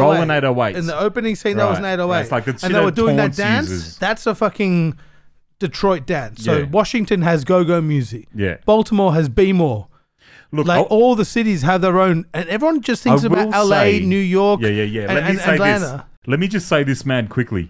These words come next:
Speaker 1: Mm.
Speaker 2: I am glad that we're gonna get a look into Detroit.
Speaker 1: Yeah.
Speaker 2: 'Cause maybe I need to learn some shit.
Speaker 1: Maybe do some,
Speaker 2: White Boy
Speaker 1: yeah.
Speaker 2: Rick.
Speaker 1: Oh, that's a great film.
Speaker 2: Yeah,
Speaker 1: Great
Speaker 2: so
Speaker 1: fucking film.
Speaker 2: All right,
Speaker 1: Loved it.
Speaker 2: so take a piss. Yeah. All right. Well, look, let's just, we're,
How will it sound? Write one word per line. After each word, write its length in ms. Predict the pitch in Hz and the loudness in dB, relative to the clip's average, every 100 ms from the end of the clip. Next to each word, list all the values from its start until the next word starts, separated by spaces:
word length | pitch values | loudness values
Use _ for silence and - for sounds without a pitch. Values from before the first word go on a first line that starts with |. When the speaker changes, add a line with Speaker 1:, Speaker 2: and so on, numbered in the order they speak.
| - | -10
Speaker 1:
Mm. 240 | 151 135 92 - | -8 -8 -10 -4
Speaker 2:
I 140 | 113 | -2
am 200 | 123 123 | 0 0
glad 260 | 110 113 104 | 0 -2 -2
that 100 | 104 | -4
we're 120 | 101 | -4
gonna 200 | 101 98 | -4 -4
get 160 | 92 98 | -4 -6
a 80 | 92 | -6
look 240 | 90 90 | -8 -8
into 160 | 87 85 | -10 -10
Detroit. 480 | 85 - 85 69 - - _ - | -12 -10 -12 -12 -18 -20 _ -8
Speaker 1:
Yeah. 200 | 185 165 - - _ _ _ _ - | -6 -6 -10 -20 _ _ _ _ -8
Speaker 2:
'Cause 140 | 95 | -4
maybe 320 | 113 120 113 | 0 0 0
I 60 | 107 | 0
need 160 | 101 | -2
to 80 | 90 | -4
learn 220 | 87 87 | -4 -6
some 160 | 85 85 | -6 -8
shit. 120 | 180 | -2
Speaker 1:
Maybe 280 | 208 214 233 | 0 2 0
do 160 | 226 240 | -2 0
some, 120 | 165 | 2
Speaker 2:
White 220 | 143 - | 2 2
Boy 180 | 139 135 | 2 2
Speaker 1:
yeah. 80 | 127 | 2
Speaker 2:
Rick. 300 | 127 123 - 98 - _ _ _ _ _ - | -2 -4 -10 -20 -20 _ _ _ _ _ -4
Speaker 1:
Oh, 240 | 220 214 | 0 2
that's 180 | 220 226 | 0 -2
a 40 | 156 | -2
great 340 | 156 202 214 | 0 2 2
film. 360 | 220 170 117 - - | 2 2 0 -8 -10
Speaker 2:
Yeah, 320 | 113 98 80 78 - | -2 -2 -2 -8 -14
Speaker 1:
Great 380 | 160 185 202 202 | -2 2 2 2
Speaker 2:
so 60 | - | 0
Speaker 1:
fucking 340 | 185 190 160 | -2 -2 -6
film. 360 | 180 139 110 - 101 | -4 -6 -8 -10 -4
Speaker 2:
All 120 | 92 | -2
right, 80 | 160 | -2
Speaker 1:
Loved 220 | 143 127 | -6 -10
it. 100 | - | -12
Speaker 2:
so 160 | - 101 | -6 -4
take 220 | - 95 | -2 -4
a 40 | 82 | -6
piss. 320 | 82 76 - _ - - | -14 -14 -20 _ -6 -6
Yeah. 360 | 127 120 87 - - | -4 -4 -6 -10 -10
All 120 | 151 | -4
right. 240 | 110 98 | -4 -4
Well, 300 | 113 120 107 | -2 0 -2
look, 240 | 120 120 92 110 | -2 -2 -4 -8
let's 240 | 123 120 - | -8 -8 -8
just, 360 | 117 107 - | -6 -6 -12
we're, 180 | 101 110 | -10 -8